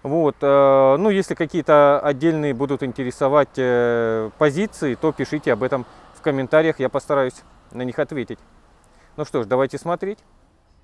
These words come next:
Ну, сегодня у нас фрукты, овощи.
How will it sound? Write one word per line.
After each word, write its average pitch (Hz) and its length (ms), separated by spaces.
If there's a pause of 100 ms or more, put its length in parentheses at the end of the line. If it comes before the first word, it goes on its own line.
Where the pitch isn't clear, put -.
(800)
Ну, 147 240
сегодня 135 460
у 110 80
нас 104 340 (1800)
фрукты, 127 640 (1080)
овощи. 180 580